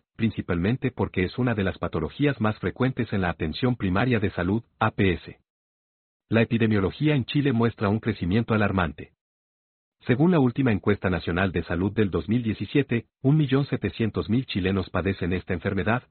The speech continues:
una cifra muy preocupante. La prevalencia es muy alta y las estadísticas muestran que sigue creciendo rápidamente. Dentro de este contexto, desde el año dos mil cinco, la oms estableció el catorce de noviembre como el Día Mundial de la Diabetes,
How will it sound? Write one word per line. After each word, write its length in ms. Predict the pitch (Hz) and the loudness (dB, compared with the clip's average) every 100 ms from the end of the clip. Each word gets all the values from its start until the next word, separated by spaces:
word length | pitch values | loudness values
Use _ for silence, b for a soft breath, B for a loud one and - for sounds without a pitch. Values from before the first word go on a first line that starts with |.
| _ | _
una 180 | 123 139 | 0 0
cifra 340 | 135 147 - 117 | 0 -2 0 0
muy 220 | 104 147 | 2 0
preocupante. 680 | - 110 104 92 73 - - _ _ _ _ _ _ _ _ | 0 -2 -2 -2 -4 -10 -20 _ _ _ _ _ _ _ _
La 160 | - 110 | 0 2
prevalencia 560 | 123 113 120 156 - 160 | 4 4 4 2 0 0
es 120 | 117 | 2
muy 200 | 127 120 | 2 2
alta 220 | 113 101 | 0 0
y 60 | 90 | -2
las 160 | 82 | -2
estadísticas 640 | 87 92 87 104 110 110 101 | -4 -4 -4 -4 -2 -2 2
muestran 380 | 117 120 113 101 | 0 0 -2 -2
que 140 | 82 | -4
sigue 280 | - 139 139 | -4 -2 -2
creciendo 480 | 92 82 127 131 104 | -4 -2 -2 0 2
rápidamente. 800 | 101 - 101 95 80 69 - _ _ _ _ _ _ _ _ _ | 0 0 0 0 -2 -6 -16 _ _ _ _ _ _ _ _ _
Dentro 360 | 90 113 117 113 | 0 2 2 2
de 140 | 104 | 2
este 180 | 113 151 | 0 -2
contexto, 600 | 123 107 110 - - 90 _ - | -2 0 0 0 -4 -6 _ -4
desde 280 | 110 104 92 | -2 0 0
el 80 | |
año 200 | 110 151 | 2 2
dos 180 | 127 98 | 0 0
mil 160 | 131 139 | 0 -2
cinco, 400 | - 110 - 87 - - | -2 -2 -2 -4 -6 -2
la 160 | 104 | 2
oms 180 | 127 147 | 4 2
estableció 480 | 147 127 104 87 131 | -2 -2 0 0 -2
el 80 | 120 | -2
catorce 460 | 92 - 117 - | -2 0 0 0
de 120 | 107 92 | -2 0
noviembre 440 | 80 101 113 113 | 0 0 2 0
como 240 | - 92 | -2 -2
el 100 | 80 | -2
Día 200 | 76 120 | -2 0
Mundial 380 | 110 87 87 113 | 0 0 2 0
de 100 | 101 | 0
la 100 | 95 | 0
Diabetes, 460 | 82 87 101 101 | 0 0 0 -2